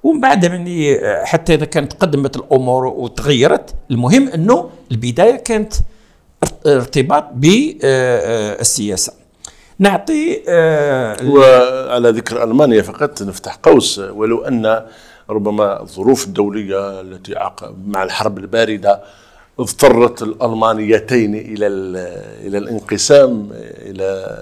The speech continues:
Speaker 2: ديمقراطية وشعبية وغير ذلك، إلا أن، آه،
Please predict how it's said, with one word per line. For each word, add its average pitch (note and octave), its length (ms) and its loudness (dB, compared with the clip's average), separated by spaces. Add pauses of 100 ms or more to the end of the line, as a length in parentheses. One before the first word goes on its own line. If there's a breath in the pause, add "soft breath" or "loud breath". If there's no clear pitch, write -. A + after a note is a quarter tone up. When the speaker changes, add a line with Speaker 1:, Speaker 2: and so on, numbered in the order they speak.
(140)
Speaker 2:
ديمقراطية G2 960 -4 (880 loud breath)
وشعبية F#2 720 -6
وغير F#2 540 -12
ذلك، C#3+ 360 -2
إلا C#3 220 -2
أن، C3+ 200 -6
آه، G#2 1200 -10